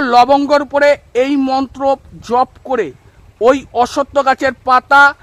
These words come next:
এবং লবঙ্গ দুটো দিয়ে এই উপায়টি করুন। আপনার ভালোবাসার মানুষ আপনার প্রেমে পাগল হয়ে উঠবে।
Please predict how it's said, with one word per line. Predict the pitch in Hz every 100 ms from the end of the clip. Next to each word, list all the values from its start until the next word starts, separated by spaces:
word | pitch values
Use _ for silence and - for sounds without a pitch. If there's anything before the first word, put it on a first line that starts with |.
| - - -
এবং | 220 254 262 247
লবঙ্গ | 196 226 254 269 262 269
দুটো | 269 285 262
দিয়ে | 262 226 156 - - - -
এই | 240 269 254 -
উপায়টি | 233 233 254 247 262
করুন। | 247 247 262 262 262 - - -
আপনার | 226 254 - 269 262 254
ভালোবাসার | 202 214 240 240 247 240
মানুষ | 226 220 190 - _ _ _ _
আপনার | 202 240 - 277 262 247
প্রেমে | - 269 269 269 269 - - _ _ -
পাগল | 254 254 277 277
হয়ে | 254 262 262
উঠবে। | 196 180